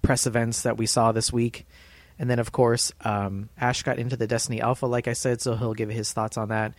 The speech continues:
And then in Arno Quado, we ask you what E three twenty fourteen announcements excited you the most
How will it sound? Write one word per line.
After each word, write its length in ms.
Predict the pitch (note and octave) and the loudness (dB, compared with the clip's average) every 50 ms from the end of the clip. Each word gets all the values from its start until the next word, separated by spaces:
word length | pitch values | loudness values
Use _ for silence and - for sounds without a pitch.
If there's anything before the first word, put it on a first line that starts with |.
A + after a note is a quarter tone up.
| - - - - - - - | -16 -20 -20 -20 -20 -12 -8
And 140 | - A#2+ A#2+ | -4 -2 0
then 140 | A#2+ A#2+ | 0 0
in 100 | B2 A#2+ | 0 2
Arno 220 | B2 A#2+ A#2 A2 G#2+ | 2 2 2 2 2
Quado, 320 | - C3 C3+ C#3 B2+ A#2 | 2 4 4 4 4 4
we 140 | A#2 A#2 A#2 | 4 2 2
ask 260 | A2+ A#2 A#2+ - - - | 2 0 0 0 0 2
you 500 | F3 F#3+ G3+ G3 F#3+ F#3 F#3 F#3 - - | 4 6 8 8 8 8 6 4 2 -2
what 380 | - B2+ B2 B2 C#3 D3+ C#3+ - - | -6 0 2 4 4 4 4 0 -2
E 160 | C#3 C#3+ D3+ | -2 -2 -2
three 440 | - - C#3+ C#3+ C#3 C#3 C#3 C#3 D3 | -2 -2 -2 0 0 0 0 0 -2
twenty 240 | - - C#3 B2+ B2 | -2 -2 -2 -2 0
fourteen 400 | - C3 B2 - - C#3 B2+ A#2 | -2 -2 -4 -2 -2 -4 -4 -2
announcements 600 | A2 A2+ A#2 B2 A#2+ - B2 A#2 A#2 - - - | -2 -2 -2 -4 -4 -4 -4 -4 -4 -4 -6 -8
excited 460 | B2 A#2 - - B2+ C#3 D#3 C#3+ C#3+ C#3+ | -8 -8 -4 -2 0 2 2 2 2 2
you 80 | D3+ | 0
the 80 | D3 D3+ | 2 2
most 380 | C#3 C#3 C#3+ C#3+ - - - | 4 4 4 4 2 -2 -6